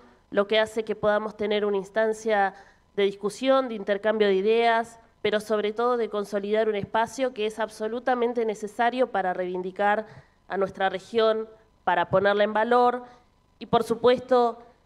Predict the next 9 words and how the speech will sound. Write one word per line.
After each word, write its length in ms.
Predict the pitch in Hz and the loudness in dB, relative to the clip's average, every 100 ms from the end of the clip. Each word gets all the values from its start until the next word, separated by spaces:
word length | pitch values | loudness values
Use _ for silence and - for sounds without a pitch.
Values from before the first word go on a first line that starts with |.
| _ _ _ _ _ - | _ _ _ _ _ 4
para 240 | 233 220 | 6 6
tener 280 | 233 254 262 | 2 0 0
el 120 | 247 | 0
reconocimiento 800 | 240 226 214 214 220 226 233 233 | -2 -2 -2 -4 0 0 2 -2
que 80 | 220 | -4
entendemos 480 | 202 202 214 226 220 | -4 -4 -2 -4 -6
que 160 | 214 | -6
nos 120 | 185 | -6
merecemos. 720 | 190 190 185 - 170 156 160 | -4 -4 -6 -8 -8 -8 -14